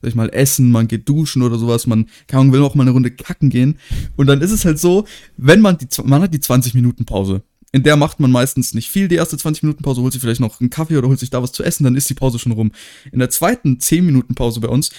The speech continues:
will ich vielleicht scheißen gehen und dann, wenn ich mal ein bisschen länger brauch, komm ich zu, sogar zu spät zum Unterricht. Und dann will ich in der Mittagspause essen gehen und duschen gehen und dann sind schon wieder vierzig Minuten rum und dann hab ich nur noch ein paar Minuten, in der ich chillen kann.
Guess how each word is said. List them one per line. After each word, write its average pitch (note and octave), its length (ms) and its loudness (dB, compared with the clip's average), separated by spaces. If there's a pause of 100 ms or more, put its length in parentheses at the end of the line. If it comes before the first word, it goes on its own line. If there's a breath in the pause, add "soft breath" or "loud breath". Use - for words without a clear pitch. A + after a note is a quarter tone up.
(140)
will F#3 120 4
ich A#3 120 0
vielleicht B2+ 260 -2
scheißen F#3+ 460 0
gehen B2+ 220 0 (200 loud breath)
und F3+ 180 4
dann, D3+ 160 4
wenn F3 140 4
ich - 100 -2
mal E3 60 4
ein C#3 80 4
bisschen C#3 220 4
länger F3+ 260 4
brauch, D#3+ 300 2
komm F#3+ 220 4
ich E3 60 2
zu, - 120 -4
sogar D#3 260 2
zu - 80 -2
spät D3+ 220 4
zum E3+ 120 0
Unterricht. G#3+ 580 0
Und C#3+ 80 4
dann D3+ 120 4
will D#3 100 2
ich D3+ 60 0
in B2+ 60 -2
der C3 100 2
Mittagspause D3+ 640 -2 (320 loud breath)
essen G#3+ 240 4
gehen E3 160 2
und C#3 140 0
duschen G#3 260 2
gehen D3 140 -2
und D3+ 100 2
dann C3+ 140 8
sind C#3 160 0
schon C3+ 160 0
wieder B2 180 0 (240)
vierzig - 380 0
Minuten C3 320 4
rum E3+ 180 2
und F#3 60 0
dann C3+ 160 0
hab C3+ 100 -2
ich B2 100 -6
nur C3 120 2
noch B2 100 -2
ein B2+ 80 -2
paar B2+ 220 -4
Minuten, C#3 340 0
in B2+ 100 0
der A#2+ 120 0
ich B2+ 80 -4
chillen C4+ 280 0
kann. E3 220 -2